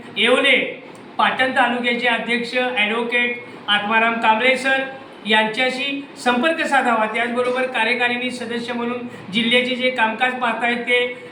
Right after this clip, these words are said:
जयवंत इंगळे कोरेगाव, मोहन खुले जावली,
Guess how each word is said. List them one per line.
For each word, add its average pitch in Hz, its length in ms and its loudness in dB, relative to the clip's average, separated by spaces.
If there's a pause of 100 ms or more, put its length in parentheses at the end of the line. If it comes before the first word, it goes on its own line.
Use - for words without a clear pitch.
(120)
जयवंत 240 400 2
इंगळे 247 460 4 (200)
कोरेगाव, 240 520 4 (300)
मोहन 240 400 4
खुले 240 300 4 (400)
जावली, 233 580 2